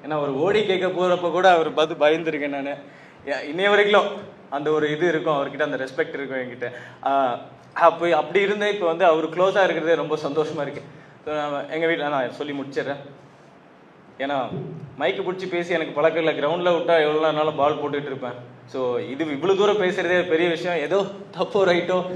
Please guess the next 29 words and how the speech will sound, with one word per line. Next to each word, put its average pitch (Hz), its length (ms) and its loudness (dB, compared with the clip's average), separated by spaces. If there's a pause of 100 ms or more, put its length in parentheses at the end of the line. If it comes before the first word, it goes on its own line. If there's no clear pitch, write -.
(320)
அஹ், 156 340 4
என்ன, 151 160 -2
எனக்கு 156 280 -2
மனசுல 165 380 -2
பட்டதை 160 280 -2
சொல்லணும்னுக்காக 156 840 -2
நான் 143 120 -2
சொல்றேன். 131 360 -8 (1300)
So, 180 100 -2
முடியாத 214 420 4
ஒரு 180 200 0
விஷயமே 170 380 -2
கிடையாது. 151 380 -2
ஏன்னா, 151 200 -2
எங்க 139 120 -6
வீட்ல 147 240 -6
மூணு 143 300 -4 (260)
தம்பி, 143 260 -6
தங்கச்சி, 139 580 -8 (480)
சொந்த 143 260 -4
வீடு 151 240 0
கிடையாது, 139 760 -4
பத்துக்கு 135 280 -8
பத்து 139 220 -6
ரூம் 139 240 -6
தான், 135 180 -4
மண் 131 220 -8
தரை 135 240 -4
தான். 127 220 -6